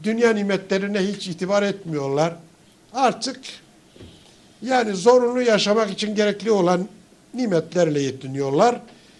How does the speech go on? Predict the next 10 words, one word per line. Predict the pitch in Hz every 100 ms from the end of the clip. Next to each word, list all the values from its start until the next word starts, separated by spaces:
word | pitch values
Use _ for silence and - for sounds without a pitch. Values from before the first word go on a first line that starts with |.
| - -
ve | 254 202
vakitlerini | 240 233 226 233 233 240 254
de | 240
ibadette | 214 196 196 202 - 160
geçiriyorlar. | 139 120 147 143 147 202 254
Gündüzleri | 220 247 202 147 165 214
de | 247
oruç. | 233 156 139 - - - _ - _
Oruçlu | - 208 117 -
oluyorlar, | 113 92 80 76 -